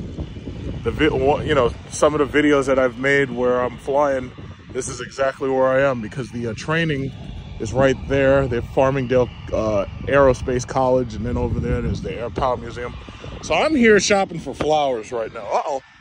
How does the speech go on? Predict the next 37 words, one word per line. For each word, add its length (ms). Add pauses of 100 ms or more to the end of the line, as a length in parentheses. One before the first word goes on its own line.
(280)
Uh-oh, 220
he 80
getting 200
ready 140
to 60
take 180
off. 160 (1300)
I 120
could 180
stay 280
here 200
and 140
do 100
this 160
shit 220
all 460
day. 260
I 40
could 140
just 240 (400)
get 140
a 120
beach 400
chair 380
and 120
just 220
sit 140
next 220
to 80
the 80
fence. 420 (2250)
I 80
could, 140 (120)
I 80
could 160
get 140
a 40